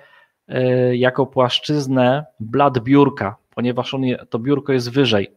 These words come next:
tak? Jest tam gdzieś na osiemdziesięciu centymetrach. Także żeby nam ten blat nie przeszkadzał,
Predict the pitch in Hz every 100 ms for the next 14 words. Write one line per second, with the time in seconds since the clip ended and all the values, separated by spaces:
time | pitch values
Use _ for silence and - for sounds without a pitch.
0 | _ 127 135 - - 104 120 113 - 110
1 | 110 120 120 107 - 117 110 - 117 -
2 | - 113 127 113 - 135 - - _ -
3 | - - - - - 131 131 131 151 151
4 | 143 139 - 135 127 143 156 - 156 160
5 | 151 - - 113 120 170